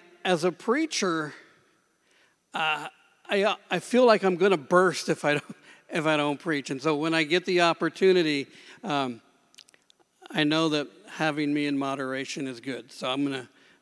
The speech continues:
I'm gonna try and control myself here. Uh, to, this, this month marks, uh,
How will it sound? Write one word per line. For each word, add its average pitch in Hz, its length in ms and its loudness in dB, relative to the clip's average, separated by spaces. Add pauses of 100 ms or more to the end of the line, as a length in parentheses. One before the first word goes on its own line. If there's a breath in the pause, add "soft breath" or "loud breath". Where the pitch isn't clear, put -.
(100)
I'm 196 60 -8
gonna 135 240 -10 (800 soft breath)
try 160 220 -2
and 156 100 -2
control 156 400 2
myself 139 480 -6
here. 143 260 -10 (720 soft breath)
Uh, 160 280 -12 (540 soft breath)
to, 185 160 0
this, 190 360 0 (260)
this 185 360 0
month 185 600 0
marks, 170 640 -2
uh, 151 480 -4